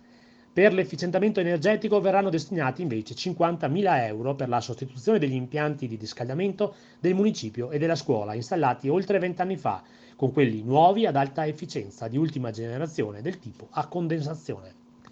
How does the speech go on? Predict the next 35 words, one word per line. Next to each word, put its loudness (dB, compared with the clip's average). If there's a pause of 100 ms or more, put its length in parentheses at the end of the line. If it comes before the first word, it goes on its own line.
(420)
Quindi 8
c'è 2
il 2
capitolo 4
Malga 4
Foca, -4
la -2
struttura 2
distrutta 0
da 2
un 0
incendio 0 (220)
il -8
tredici 2
gennaio 0
duemiladiciannove. -2 (640)
Dopo 6
il 2
finanziamento 2
dello 4
scorso 0
anno 4
delle -2
spese 0
di -6
progettazione, 2
dice -4
Zuanel, 0 (300)
prevediamo 4
ora 8
le 4
prime 0
risorse, 2
centoquarantaduemilaotto 0
euro, 0